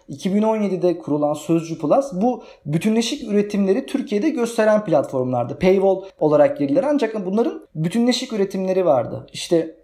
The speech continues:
kürasyon yapılarını birlikte hazırlayan, e, çalışanlar, dosya haberleri hazırlıyorlar, interaktif içerikler yapıyorlar. Bir yandan da bunun ekonomik model olarak doğal reklamları başlattılar ya-, haber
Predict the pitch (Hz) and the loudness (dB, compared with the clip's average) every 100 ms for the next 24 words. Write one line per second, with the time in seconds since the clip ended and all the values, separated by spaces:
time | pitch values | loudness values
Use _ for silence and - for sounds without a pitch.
0 | _ - 185 190 185 202 196 180 175 175 | _ -4 4 4 4 2 -2 -2 -2 0
1 | 175 185 196 - 185 139 143 165 160 196 | 0 0 -4 -6 -10 -10 -2 0 0 2
2 | 180 165 160 165 160 - - 151 139 139 | 2 2 0 2 2 -4 -8 -4 -4 -2
3 | 160 156 170 156 156 160 147 160 185 170 | -2 0 0 2 2 0 0 -2 0 2
4 | 165 156 160 156 143 147 151 156 156 143 | 2 2 -2 -4 -6 -4 -2 -2 -4 -4
5 | 156 156 170 180 160 - 147 139 160 269 | -4 -4 -8 -6 -6 -2 -2 -2 -2 -2
6 | 277 254 240 185 208 320 262 240 208 - | -2 0 0 0 -2 -4 -6 -6 -6 -4
7 | 233 233 196 190 302 208 226 226 196 180 | -4 -4 -4 -2 -2 0 2 4 2 2
8 | 160 143 131 123 120 131 120 123 113 123 | 0 2 0 0 -2 -4 -6 -4 -4 -2
9 | 143 139 143 139 | -2 0 4 4